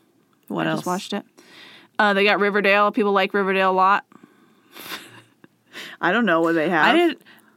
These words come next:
Speaker 1: part of me was like, "I didn't know Riverdale was on actual television. I thought it was just, uh, like, streaming."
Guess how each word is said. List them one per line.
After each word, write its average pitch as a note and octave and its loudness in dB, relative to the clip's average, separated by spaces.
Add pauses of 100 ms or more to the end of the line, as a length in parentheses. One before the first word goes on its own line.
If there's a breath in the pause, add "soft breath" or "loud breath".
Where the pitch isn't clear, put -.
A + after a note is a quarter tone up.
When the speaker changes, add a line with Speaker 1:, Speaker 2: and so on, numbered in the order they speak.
Speaker 1:
part C4+ -2
of F4 2
me F#4+ 0
was E4 0
like, C#4 -2
"I A#3 0
didn't D#4 0
know C4+ 0
Riverdale A#3 0
was A3 -2
on G#3+ 0
actual G3 0
television. G#3 -2
I E3+ -6
thought F#3+ -4
it F3+ -2
was E3+ -4
just, - -8 (480)
uh, D#3 -8
like, D#3 -12
streaming." E3 -10